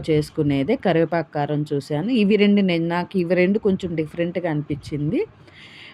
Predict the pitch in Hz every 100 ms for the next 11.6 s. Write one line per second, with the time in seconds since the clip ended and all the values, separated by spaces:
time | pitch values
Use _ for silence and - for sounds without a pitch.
0 | - 247 302 311 294 202 214 202 175 180
1 | 175 160 160 151 151 - 147 165 302 415
2 | - - - - 254 254 262 247 247 247
3 | 233 233 214 208 208 214 185 190 196 185
4 | 170 165 190 208 202 208 220 214 226 202
5 | 180 165 175 160 180 - 170 165 220 320
6 | 196 165 180 170 180 175 165 151 147 156
7 | 156 147 156 320 508 _ _ - - -
8 | - - - - - 208 226 220 220 220
9 | 226 254 240 233 220 226 226 - 294 320
10 | 320 - 208 202 196 185 185 180 175 202
11 | 185 190 190 190 190 202